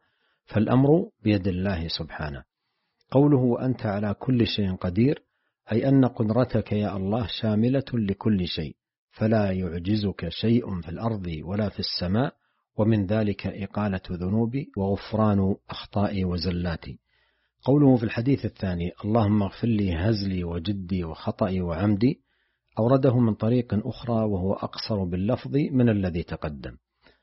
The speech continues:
قوله: "هزلي وجدي وخطئي وعمدي"، أي ما كان مني على وجه العمد والقصد، أو على وجه الخطأ والجهل، أو على وجه الهزل،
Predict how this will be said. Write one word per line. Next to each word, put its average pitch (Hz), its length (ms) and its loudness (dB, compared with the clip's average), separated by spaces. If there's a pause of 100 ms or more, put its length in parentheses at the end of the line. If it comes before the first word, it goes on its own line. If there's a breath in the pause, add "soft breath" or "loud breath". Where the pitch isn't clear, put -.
(180 soft breath)
قوله: 120 580 6
"هزلي 101 380 2
وجدي 87 600 -2
وخطئي 87 600 -4
وعمدي"، 117 580 -2 (100)
أي 117 80 4
ما 113 180 4
كان 101 420 -2
مني 95 360 0
على 80 260 -8
وجه 95 320 -4
العمد 101 400 2
والقصد، 101 600 0 (640)
أو 110 100 4
على 98 220 2
وجه 95 300 0
الخطأ 104 480 -4
والجهل، 110 640 0 (160)
أو 92 120 -2
على 95 200 -2
وجه 95 320 -2
الهزل، 117 640 0